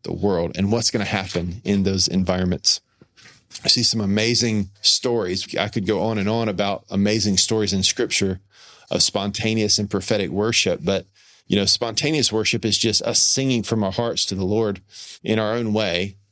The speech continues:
Prophetic worship is a little bit different. I did wanna touch on that because prophetic worship is when we are in a specific way singing, communicating God's heart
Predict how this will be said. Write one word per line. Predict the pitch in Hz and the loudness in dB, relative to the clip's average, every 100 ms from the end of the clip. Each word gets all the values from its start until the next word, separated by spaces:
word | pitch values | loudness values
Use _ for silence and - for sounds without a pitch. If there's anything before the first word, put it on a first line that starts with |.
| - | -4
Prophetic | 117 - - 175 180 | -4 0 0 0 0
worship | 107 107 95 | 0 0 -2
is | 110 | 0
a | 107 | 2
little | 123 113 | 0 0
bit | 92 | 0
different. | 113 104 101 | -2 0 -2
I | 92 | 0
did | 107 | 0
wanna | 110 101 | 0 -2
touch | - 107 - | -2 -2 0
on | 98 | 2
that | 95 90 - _ _ - - | 2 0 -4 _ _ -8 -2
because | 107 - 113 101 95 - - - _ | -2 0 0 0 0 -2 -8 -20 _
prophetic | - 113 - 151 180 - | -4 -2 0 0 0 -2
worship | 110 104 110 95 | -2 0 -2 -2
is | 107 98 | -2 -2
when | 98 113 107 104 - | 0 2 2 0 0
we | 101 113 | 0 2
are | 110 107 104 98 - | 2 2 0 -2 -4
in | 107 107 | 0 2
a | 98 80 | 2 0
specific | - - 107 - - 180 - - | 0 0 0 2 2 0 -2 -2
way | 95 85 87 92 _ - - _ | 0 0 -2 -6 _ -20 -20 _
singing, | - - - 147 143 135 131 - | 2 2 2 2 2 2 0 -2
communicating | - 113 117 131 120 - 113 107 104 | -2 2 4 2 0 0 0 0 0
God's | 107 98 - | 0 0 -2
heart | - 113 95 - - | -2 0 -2 -4 -12